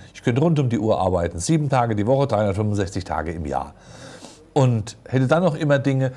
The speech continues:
die ich noch mal nachstudieren möchte oder mit denen ich mich näher beschäftigen möchte oder, oder. Und wenn der dann um zwei nicht da ist, ja, dann kommt er halt um halb drei. Für mich macht es ke-,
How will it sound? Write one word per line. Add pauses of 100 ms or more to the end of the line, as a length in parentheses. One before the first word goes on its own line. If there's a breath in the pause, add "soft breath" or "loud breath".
(120)
die
ich
noch
mal
nachstudieren
möchte
oder (180 loud breath)
mit
denen
ich
mich
näher
beschäftigen
möchte
oder,
oder. (680 loud breath)
Und
wenn
der
dann
um
zwei
nicht
da
ist, (180)
ja,
dann
kommt
er
halt
um
halb
drei. (1040 soft breath)
Für
mich
macht
es
ke-,